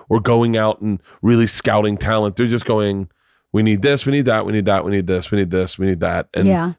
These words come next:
Speaker 1: by the way, for the record, no bros, no white dudes. Get the fuck out of fucking big white dudes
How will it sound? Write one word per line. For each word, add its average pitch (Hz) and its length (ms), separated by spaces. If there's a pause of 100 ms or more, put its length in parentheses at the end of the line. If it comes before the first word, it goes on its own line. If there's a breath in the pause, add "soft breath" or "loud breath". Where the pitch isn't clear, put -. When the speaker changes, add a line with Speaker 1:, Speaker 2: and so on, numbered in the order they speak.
Speaker 1:
by 120 140
the 113 80
way, 110 260
for 123 160
the 117 80
record, 120 480
no 123 220
bros, 80 560
no 131 160
white 120 260
dudes. 107 480 (100)
Get 117 220
the - 60
fuck 110 260
out 101 100
of 95 200 (280 soft breath)
fucking 113 520
big 127 260
white 123 260
dudes 117 400